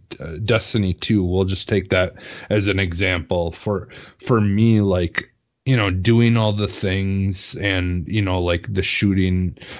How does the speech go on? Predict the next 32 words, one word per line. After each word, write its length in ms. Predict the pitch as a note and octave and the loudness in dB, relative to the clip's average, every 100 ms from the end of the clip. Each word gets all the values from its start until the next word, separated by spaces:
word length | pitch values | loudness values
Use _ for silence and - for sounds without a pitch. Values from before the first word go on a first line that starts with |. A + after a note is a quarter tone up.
| - | -2
you 100 | A2 | 0
know, 160 | F#2 F2 | 2 0
like, 240 | F#2 F#2 | 0 0
doing 320 | F#2 G2+ G2+ | 2 2 2
the 80 | G2 | 2
missions, 720 | F#2 F#2 E2 - F2+ F#2 E2 | 2 0 0 0 0 0 -2
doing 340 | E2 G#2+ G#2 | 0 2 4
the 80 | G2+ | 0
side 380 | F2+ - F2 F2 | -2 0 0 2
missions, 720 | F2+ F2 - F2+ F2+ F2 - - - - | 0 -2 -2 -2 0 -2 -4 -12 -18 -4
even 380 | G2+ G2 G2+ F#2+ | 0 2 2 2
doing 340 | G2 F#2+ G2 | 2 4 4
'em 300 | G2 G2 G2 | 4 2 2
repeatedly, 840 | G2 F#2+ - B2 A2+ E2+ F2 F2+ E2+ | 2 0 0 2 4 2 0 -2 -2
some 280 | - F2 | -2 -2
of 100 | E2 E2 | -2 -2
those 200 | E2 E2 | -2 -2
side 340 | - F2 D#2+ | 0 0 0
missions 520 | E2+ E2+ - E2+ E2 | -2 -4 -4 -2 -2
or, 160 | F2 E2 | -2 -2
like, 260 | E2+ E2 - | -2 -4 -4
the, 280 | F2+ D#2+ D#2+ | -2 0 0
uh, 300 | D#2 D2+ D2+ _ _ - - _ | -2 -4 -6 _ _ -20 -20 _
the, 440 | F#2+ D#2+ D2+ D2+ G#2 | 0 2 0 -2 -2
um, 500 | F#2+ D#2+ D#2 D#2 E2 - | -2 0 -4 -6 -8 -4
live 380 | G2 F#2 G2 | 0 2 0
events 600 | F2+ D2 F#2 F2+ D#2 - - | -2 -2 -2 -2 -4 -8 -6
or 140 | D#2+ | -4
whatever, 400 | D#2 D#2+ D#2 D#2+ | -4 -4 -4 -4
you 160 | D#2+ E2 | -4 -4
know, 180 | D#2+ | -4
how 340 | D#2 D#2+ D#2 | -2 -2 -2